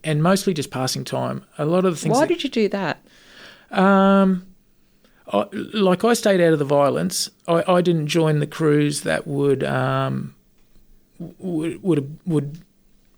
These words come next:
Speaker 1: take advantage of people. I, I would more, if I saw people that I thought looked vulnerable or scared, I would,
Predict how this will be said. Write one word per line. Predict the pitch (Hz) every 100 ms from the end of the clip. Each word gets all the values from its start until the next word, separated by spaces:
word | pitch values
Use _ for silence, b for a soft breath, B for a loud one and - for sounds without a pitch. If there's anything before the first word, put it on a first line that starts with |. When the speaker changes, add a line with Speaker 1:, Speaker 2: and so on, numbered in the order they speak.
| _
Speaker 1:
take | - 151
advantage | 147 135 143 147 143
of | 135
people. | - 139 196 220 220 -
I, | 165 165 170
I | 170 180
would | 180 156
more, | 156 151 151
if | 151
I | 156
saw | 147 190 160
people | 165 160 151
that | 147
I | 139
thought | - 139 127 131 143
looked | 139 135
vulnerable | 139 139 135 131 139
or | 139
scared, | - - 147 139
I | 143 147
would, | 143